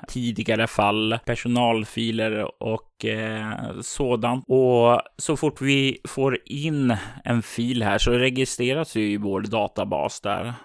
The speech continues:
Det hjälper ju oss att, eh, kunna hålla översikt mot fallen vi tidigare haft och se om det korrelerar till de fall vi har nu. Utöver det så har jag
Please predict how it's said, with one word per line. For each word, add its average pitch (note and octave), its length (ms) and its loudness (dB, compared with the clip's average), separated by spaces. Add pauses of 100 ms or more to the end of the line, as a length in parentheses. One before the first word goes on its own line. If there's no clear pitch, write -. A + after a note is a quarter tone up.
Det A#2+ 180 0
hjälper B2 520 0
ju A#2+ 60 4
oss A2+ 260 -2
att, - 380 -4
eh, G#2+ 600 -2
kunna G#2 500 -2 (540)
hålla G#2+ 600 0
översikt A2+ 600 -4
mot A2 380 -2 (180)
fallen G#2 380 -2
vi G#2 120 -2
tidigare G#2+ 440 -4
haft - 500 -6
och A#2+ 280 2
se A#2+ 180 2
om A2+ 140 2
det A2 100 0
korrelerar A2+ 800 0
till G2+ 560 -4
de G2+ 280 -2
fall G2 300 -4
vi G2+ 300 -4
har G2+ 400 -2 (120)
nu. C#3+ 580 -4 (420)
Utöver E3 340 2
det D#3+ 320 2
så D3 100 0
har B2+ 120 6
jag A2+ 180 4